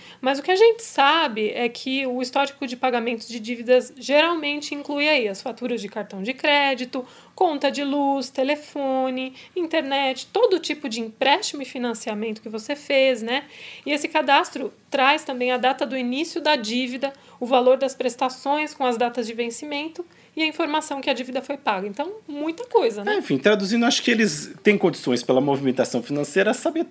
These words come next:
Speaker 2: tudo que a gente não atrasou, né? Tudo que a gente pagou e não atrasou está em dia, né? Essas movimentações, todos os bancos,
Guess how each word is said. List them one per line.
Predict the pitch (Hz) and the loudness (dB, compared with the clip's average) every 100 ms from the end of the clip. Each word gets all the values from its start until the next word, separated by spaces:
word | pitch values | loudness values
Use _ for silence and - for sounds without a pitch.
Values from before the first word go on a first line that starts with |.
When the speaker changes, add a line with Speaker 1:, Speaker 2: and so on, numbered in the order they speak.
| - | -4
Speaker 2:
tudo | - 480 392 | 0 4 4
que | - | 6
a | 233 | 4
gente | 214 220 233 | 6 2 4
não | 240 220 | 8 8
atrasou, | - 160 123 110 90 | 8 6 6 -2 -2
né? | 107 123 127 | 0 2 2
Tudo | 220 208 | 2 2
que | 240 | 4
a | 170 | 4
gente | 165 151 | 4 0
pagou | 170 202 196 240 240 185 | 6 6 6 0 -2 0
e | |
não | 175 170 | 2 4
atrasou | 165 180 175 185 214 220 | 4 4 4 4 4 2
está | 226 196 | 2 2
em | 196 | 2
dia, | 135 110 101 | 0 -2 -2
né? | 123 | -2
Essas | 135 139 - | -2 -4 0
movimentações, | 127 131 131 196 - 180 185 190 | 0 0 0 0 0 -2 -2 -4
todos | - 156 135 120 | -4 -4 -4 -6
os | 120 | -6
bancos, | 113 107 117 | -6 -6 -12